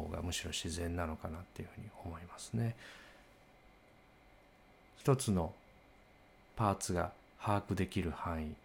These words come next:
の限界みたいなものが早々と訪れて、ものすごい巨大なシステムが全体としてうまく機能するためには、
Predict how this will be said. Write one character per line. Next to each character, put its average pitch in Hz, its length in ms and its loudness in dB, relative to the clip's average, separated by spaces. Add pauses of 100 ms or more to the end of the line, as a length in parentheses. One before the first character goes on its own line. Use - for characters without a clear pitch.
(280)
の 101 220 4
限 110 280 8
界 117 300 4 (240)
み 95 80 2
た 87 140 0
い 85 60 0
な 80 140 -2 (200)
も 92 100 0
の 82 140 -2
が 76 180 -6 (640)
早 104 240 8
々 85 220 6
と 78 120 -4
訪 82 320 0
れ 78 140 -4
て、 90 340 -2 (2250)
も 113 120 4
の 131 100 8
す 139 140 2
ご 147 160 10
い 117 120 6
巨 - 160 0
大 113 260 8
な 113 120 6
シ 110 200 2
ス - 120 -2
テ 90 140 0
ム 82 140 -2
が 87 220 0 (520)
全 113 340 6
体 127 320 6
と 117 160 4
し - 140 -2
て 82 280 -4 (360)
う 113 40 6
ま 104 120 6
く 92 140 -2
機 - 140 -2
能 85 160 2
す - 160 -4
る 85 140 -2
た 90 100 -2
め 87 140 -2
に 92 140 -2
は、 87 140 -2